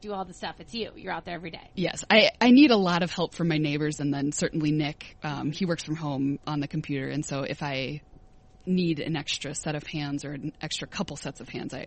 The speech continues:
Speaker 2: I ask for help and need a lot of help.
Speaker 1: Right.
Speaker 2: But yeah, it's, it's me.
Speaker 1: It's
Speaker 2: I'm,
Speaker 1: you.
Speaker 2: yeah.
Speaker 1: You're out there.
Speaker 2: Yeah.
Speaker 1: So basically what happens is when I saw them, they still had a couple,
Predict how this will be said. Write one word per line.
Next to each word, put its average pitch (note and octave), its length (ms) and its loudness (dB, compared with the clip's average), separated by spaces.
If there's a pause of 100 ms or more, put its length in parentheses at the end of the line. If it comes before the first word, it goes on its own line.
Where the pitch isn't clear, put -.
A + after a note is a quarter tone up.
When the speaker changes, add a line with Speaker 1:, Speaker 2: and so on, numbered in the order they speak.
(140)
Speaker 2:
I D3 180 -8
ask C#3+ 300 -4
for C#3+ 400 -10
help - 300 -8
and C3+ 160 -6
need E3 160 -2
a C3+ 80 -8
lot - 160 -8
of C3 80 -14
help. - 200 -10 (160)
Speaker 1:
Right. G3+ 120 -10
Speaker 2:
But G3 120 6
yeah, A3+ 180 8
it's, F3 420 0
it's F#3 180 -4
me. D3+ 400 0
Speaker 1:
It's - 160 -10
Speaker 2:
I'm, D#3+ 60 0
Speaker 1:
you. D3+ 240 -6
Speaker 2:
yeah. D3+ 140 -8 (100)
Speaker 1:
You're G3+ 120 -10
out F#3 140 -10
there. B2+ 160 -16 (140)
Speaker 2:
Yeah. C3 100 -10 (240)
Speaker 1:
So C#4 380 -6 (240)
basically C#4+ 480 -6
what A3+ 120 -2
happens A3 300 -4
is G3 180 -10
when G#3 200 -4
I A3 140 -2
saw G3 220 -6
them, F#3+ 440 -10
they G#3 100 -2
still G#3+ 280 -4
had F#3+ 340 0
a F3+ 80 -6
couple, F#3 580 -8